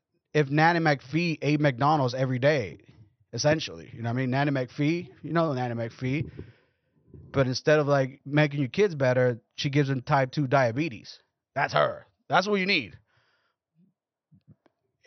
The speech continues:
You might just fit in there if you already got type two. Type two, you could, you could get yourself type two. I can get myself type two if I want. You know what I mean? But who wants all that nonsense? But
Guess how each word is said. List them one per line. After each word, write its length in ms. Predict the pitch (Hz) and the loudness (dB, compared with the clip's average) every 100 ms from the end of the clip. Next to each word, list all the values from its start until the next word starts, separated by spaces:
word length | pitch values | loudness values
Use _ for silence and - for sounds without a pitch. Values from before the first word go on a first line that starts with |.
| - _ _ - | -20 _ _ -2
You 140 | 160 | 2
might 220 | 196 254 226 | 6 4 4
just 180 | 180 | -2
fit 140 | 208 202 | 0 0
in 100 | 247 | 2
there 160 | 175 | 0
if 120 | 147 147 | -2 0
you 60 | |
already 200 | 165 160 | 0 0
got 240 | 143 151 151 | 0 0 0
type 180 | 131 | -6
two. 320 | 107 175 110 - | -2 -4 -4 -6
Type 220 | - 208 214 | 2 2 2
two, 220 | 277 262 | -4 -2
you 180 | 202 190 | -6 -6
could, 260 | 160 127 135 | -10 -10 -6
you 100 | 196 | -4
could 140 | 202 | -2
get 140 | 175 202 | -2 -2
yourself 360 | 165 160 156 | -4 -4 -4
type 260 | - 143 120 | -4 -4 -4
two. 160 | 160 | 0
I 120 | 165 240 | 2 2
can 120 | 214 | 2
get 140 | 220 | -4
myself 300 | 185 165 151 | -2 -6 -6
type 200 | 147 139 | -6 -4
two 120 | 170 | -4
if 120 | 151 120 | -4 -4
I 40 | |
want. 260 | 131 139 113 _ - | -6 -6 -8 _ -14
You 60 | 120 | -8
know 80 | |
what 80 | 139 | -4
I 20 | |
mean? 120 | 180 175 _ _ _ _ _ _ _ _ _ | -4 -6 _ _ _ _ _ _ _ _ _
But 400 | - 123 135 110 _ - | -8 0 0 0 _ -2
who 120 | 151 | 2
wants 240 | 165 143 | 2 4
all 160 | 151 143 | 4 4
that 240 | 151 151 | 2 -2
nonsense? 680 | 101 90 92 95 67 64 - _ _ _ _ _ _ _ _ | -6 -14 -14 -16 -18 -18 -20 _ _ _ _ _ _ _ _
But 140 | 151 | -6